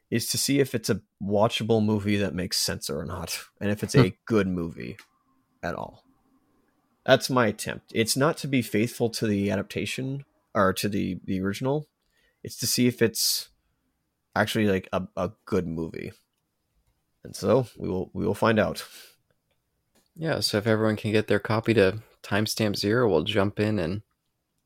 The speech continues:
Speaker 2: take a look at this and see what we think. Do you have yours at Timestamp Zero?
Speaker 1: I do.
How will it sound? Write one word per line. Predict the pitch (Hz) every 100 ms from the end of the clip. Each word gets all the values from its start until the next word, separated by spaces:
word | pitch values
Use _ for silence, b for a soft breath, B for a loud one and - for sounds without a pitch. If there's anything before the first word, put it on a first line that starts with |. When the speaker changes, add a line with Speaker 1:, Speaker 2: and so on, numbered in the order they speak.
| _ _
Speaker 2:
take | - 98
a | 104
look | 104
at | 110
this | 104 -
and |
see | 95 104
what | 101
we | 104
think. | 101 110 - - _ _ _ _ _ _ _ _
Do | -
you |
have | 95
yours | 101 104
at | -
Timestamp | 110 107 117 110
Zero? | 120 139 143 _ _ -
Speaker 1:
I | 104
do. | 104 113 151 127 95